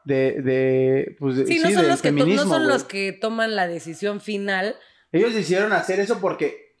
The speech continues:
Speaker 2: Pero sí,
Speaker 1: creyeron
Speaker 2: pero sí por el exceso de esta gente que se ofende de todo, se han tenido que tomar estas medidas.
Speaker 1: Lo que tú dices que, eh, eh, lo que estuvo mal es la gente que se ofendió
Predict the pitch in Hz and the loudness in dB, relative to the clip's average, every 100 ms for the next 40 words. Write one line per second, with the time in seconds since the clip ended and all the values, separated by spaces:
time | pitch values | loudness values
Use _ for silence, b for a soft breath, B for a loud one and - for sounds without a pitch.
0 | _ _ - 226 160 294 208 262 247 247 | _ _ -4 0 2 2 2 0 0 0
1 | 285 294 285 233 208 - - 226 214 240 | -4 -2 -2 -2 -4 -6 -4 -6 -2 -2
2 | 208 202 202 214 185 202 214 202 170 165 | -2 -2 -4 -6 -4 -6 -6 -8 -10 -10
3 | 151 196 196 190 185 185 196 202 202 190 | -8 -6 -4 -6 -6 -6 -4 -4 -6 -6
4 | 180 190 185 185 180 - 165 165 156 - | -6 -8 -6 -8 -10 -10 -10 -8 -12 -14
5 | 156 170 196 208 147 - 143 135 196 190 | -12 -10 -10 -10 -12 -4 -2 0 0 0
6 | 160 - 139 131 139 127 - - 170 160 | -6 -2 0 0 0 -2 -4 -4 -2 0
7 | 170 165 143 151 156 147 135 131 127 131 | 0 -2 -4 -6 -8 -8 -8 -8 -6 0
8 | 143 - - | 0 -2 -8